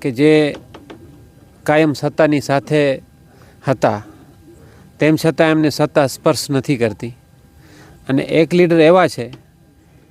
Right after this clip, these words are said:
જે પોતાને ખૂબ ગરીબ, ખૂબ લોકોની સાથે રહેલા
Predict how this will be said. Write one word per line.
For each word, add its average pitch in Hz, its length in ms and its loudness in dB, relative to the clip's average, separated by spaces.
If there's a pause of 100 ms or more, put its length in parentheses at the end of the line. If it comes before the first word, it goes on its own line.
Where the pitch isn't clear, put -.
(300)
જે 131 200 2
પોતાને 160 720 0 (260)
ખૂબ 160 260 -4
ગરીબ, 139 480 4 (680)
ખૂબ 160 200 -2
લોકોની 139 380 2
સાથે 143 380 0
રહેલા 139 520 2